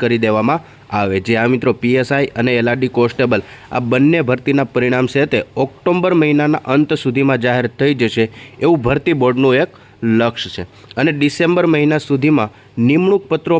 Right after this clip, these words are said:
પણ આપી દેવામાં આવશે એટલે કે નિમણૂકની પ્રક્રિયા પણ પૂર્ણ કરી દેવામાં આવશે. આ રીતની ભરતી બોર્ડ દ્વારા તૈયારીઓ ચાલી રહી છે. અને મહત્વપૂર્ણ એક ટકોર જોઈએ તો અહીંયા તમે જોઈ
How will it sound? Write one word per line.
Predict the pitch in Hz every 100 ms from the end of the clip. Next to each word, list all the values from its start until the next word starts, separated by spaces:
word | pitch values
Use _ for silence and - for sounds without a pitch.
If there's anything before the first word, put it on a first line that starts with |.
| 160
પણ | 156 127
આપી | 131 139 120
દેવામાં | 117 113 110
આવશે | 104 98 107
એટલે | 113 113
કે | 113 107
નિમણૂકની | 127 151 147 156 135
પ્રક્રિયા | 127 120 135 135 120
પણ | 170 - - -
પૂર્ણ | - 190 185 156
કરી | 127 120 110
દેવામાં | 107 101 98
આવશે. | 98 - 87 - - - 147
આ | 165
રીતની | 156 156 135
ભરતી | 117 135 143
બોર્ડ | 147 143
દ્વારા | 131 127 110 - - -
તૈયારીઓ | 151 170 175 175 175 214 - _ _ -
ચાલી | 123 117 101
રહી | 98 90
છે. | 92 - - - 104
અને | 107 104
મહત્વપૂર્ણ | 113 131 147 151 147 147
એક | 147 -
ટકોર | 127 160 160 131
જોઈએ | 139 123 110
તો | - - -
અહીંયા | 139 156
તમે | 160 139
જોઈ | 135